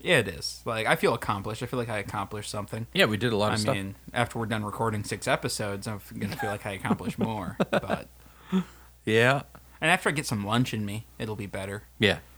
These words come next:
Speaker 1: 'Cause, yeah, we've been going on, yeah, eight hours with a snack, so.
Speaker 2: Mm-hmm. Yeah, I'm looking forward to lunch. We'll have some after this show.
Speaker 1: Yeah.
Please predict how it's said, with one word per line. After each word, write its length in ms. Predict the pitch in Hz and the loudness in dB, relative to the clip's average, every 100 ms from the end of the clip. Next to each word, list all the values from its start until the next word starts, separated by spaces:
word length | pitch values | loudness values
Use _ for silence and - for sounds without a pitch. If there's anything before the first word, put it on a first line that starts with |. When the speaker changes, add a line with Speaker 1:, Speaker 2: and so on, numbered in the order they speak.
| - | -10
Speaker 1:
'Cause, 440 | - 101 90 - - | -6 -6 -6 -8 -4
yeah, 220 | 110 98 | -4 -4
we've 180 | 104 107 | -4 -6
been 140 | 110 | -6
going 340 | 107 104 101 104 | -4 -4 -4 -4
on, 400 | 104 104 101 104 - - - _ _ _ _ _ _ _ _ | -4 -4 -6 -8 -14 -20 -20 _ _ _ _ _ _ _ _
yeah, 180 | 113 104 - | -8 -8 -4
eight 180 | - 123 | 2 4
hours 400 | 117 113 113 113 | 4 4 2 -2
with 140 | 110 - | -4 -2
a 20 | |
snack, 600 | - 110 104 - - - - | -2 0 -2 -4 -12 -18 -14
so. 360 | - 101 95 - | -8 -6 -6 -4
Speaker 2:
Mm-hmm. 240 | 98 127 135 - - _ _ _ _ _ _ _ _ _ _ _ _ | 0 0 -2 -10 -20 _ _ _ _ _ _ _ _ _ _ _ _
Yeah, 220 | 104 110 110 - - - | 0 2 0 -8 -20 -4
I'm 120 | 120 | 0
looking 240 | 127 - 117 | 0 0 -4
forward 340 | 101 101 95 | 0 -2 -2
to 60 | 87 | -4
lunch. 420 | 80 82 92 - | -4 -6 -6 -6
We'll 100 | 65 | -8
have 140 | - | -8
some 180 | - 87 | -6 -6
after 280 | 90 - - | -6 -8 -10
this 160 | 87 98 | -10 -10
show. 380 | - 95 95 127 - - | -8 -6 -6 -10 -16 -18
Speaker 1:
Yeah. 400 | - 120 - 62 | -12 -10 -8 -12